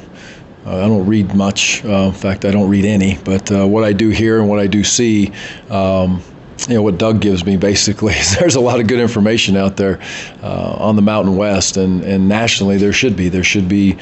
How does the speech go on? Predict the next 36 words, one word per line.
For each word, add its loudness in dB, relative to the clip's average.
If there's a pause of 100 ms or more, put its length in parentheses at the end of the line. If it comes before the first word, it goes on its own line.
(240)
a -4
lot 2
of 2
respect -2
that's -4
being 0
gained, 0 (320)
uh, -6 (160)
this 0
year 2
with 0
the -4
type -2
of -2
football -2
that's -2
being 0
played. -2
As -4
far 0
as 0
us 0
looking 2
at 0
it, -2 (320)
you -4
know, 0
it 0
seems 0
like 0
this -2
is -4 (280)
conference -2
game 2
number 2
two. 2